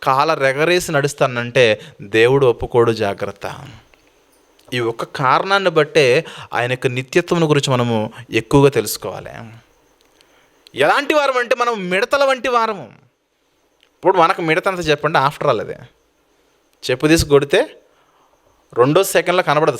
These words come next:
చచ్చిపోద్ది అది. అవునా? ఒక మిడతో బొద్దింకో చూడండి,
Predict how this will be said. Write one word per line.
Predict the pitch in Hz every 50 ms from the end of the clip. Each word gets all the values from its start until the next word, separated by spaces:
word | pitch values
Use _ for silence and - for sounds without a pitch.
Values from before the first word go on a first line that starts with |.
| 135 131
చచ్చిపోద్ది | 127 - - 175 170 147 135
అది. | 107 98 101 - 131 - _ _ _ _ _ _ _ _ _ _ _ _ _ _ _ _ _ - -
అవునా? | 117 123 156 277 277 - _ _ _ _ _ -
ఒక | 110 - 131
మిడతో | 127 127 131 131 131 131 139 127 127
బొద్దింకో | 120 123 135 139 139 156 156 151
చూడండి, | 143 127 135 127 127 135 165